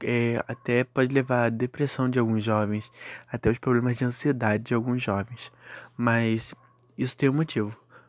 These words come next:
porque o nosso cérebro acaba dando um bug quando a gente tá muito nervoso. E é normal que, é, é normal que você esqueça de algumas coisas.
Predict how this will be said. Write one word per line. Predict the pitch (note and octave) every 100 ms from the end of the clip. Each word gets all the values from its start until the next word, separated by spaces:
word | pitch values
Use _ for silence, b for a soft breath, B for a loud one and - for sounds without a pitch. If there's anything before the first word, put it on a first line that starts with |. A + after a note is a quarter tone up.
| B
porque | - A#2 -
o | A#2
nosso | A2+ C3+
cérebro | - - A2+ G#2+ G#2+ - _ B B
acaba | B2 A2+ A#2+ A#2+
dando | A#2 A#2+ B2
um | C#3
bug | A2 A2+ G#2+ - _
quando | - A#2+
a | A2
gente | -
tá | A2
muito | A2 A#2+ B2+
nervoso. | A#2 A2+ G#2 G#2 - _ b b b b b b _
E | B2+
é |
normal | B2 B2 B2 A#2 A#2+ A#2+ - _
que, | - C3 B2+ B2+ B2 A#2+ A2+ A2 _ _ _ _ _ _ _ _ _ -
é, | A#2 A2+ A2 _ _ _ B B B _
é | C#3
normal | D#3+ E3 D3
que | D3+
você | D3 C#3+ D3
esqueça | - - C#3+
de | C#3
algumas | B2 A2+ G#2+
coisas. | - A2+ G#2 A2+ -